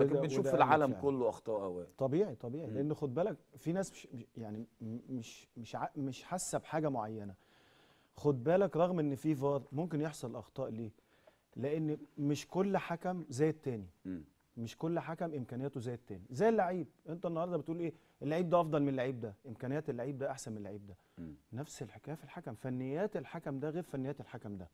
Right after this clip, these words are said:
Speaker 2: مم.
Speaker 1: فأنت
Speaker 2: ده.
Speaker 1: النهاردة ممكن يكون في اختلاف في الآراء.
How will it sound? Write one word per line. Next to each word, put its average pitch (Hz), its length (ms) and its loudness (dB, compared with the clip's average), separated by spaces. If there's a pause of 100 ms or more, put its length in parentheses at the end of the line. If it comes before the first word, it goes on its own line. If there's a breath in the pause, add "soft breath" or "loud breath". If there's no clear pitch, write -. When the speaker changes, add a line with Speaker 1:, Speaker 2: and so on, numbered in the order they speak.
(280)
Speaker 2:
مم. 87 160 -8 (160)
Speaker 1:
فأنت 139 240 0
Speaker 2:
ده. 147 60 2
Speaker 1:
النهاردة 165 380 2
ممكن 175 260 0
يكون 175 220 -2
في 190 140 0
اختلاف 175 420 -2
في - 80 -8
الآراء. 113 320 -10